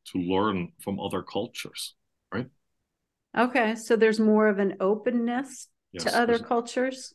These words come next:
Speaker 1: There's an openness to other cultures. And I'll tell you this, like, I worked, I used to work with Caterpillar, was a good client of mine. I worked with them for nine years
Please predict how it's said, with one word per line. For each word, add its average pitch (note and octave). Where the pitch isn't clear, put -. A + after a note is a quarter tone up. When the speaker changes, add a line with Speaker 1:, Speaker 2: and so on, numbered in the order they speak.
Speaker 1:
There's G2+
an G#2+
openness A#2
to B2+
other A2+
cultures. A2+
And A2
I'll G2+
tell A#2
you A2
this, G2+
like, G2
I G2
worked, A2+
I F#2+
used G2+
to B2
work G#2
with G2
Caterpillar, G#2+
was G#2+
a G2
good G2+
client G#2
of G2
mine. G2+
I F#2
worked F#2
with F2+
them F#2+
for A2+
nine A2
years A#2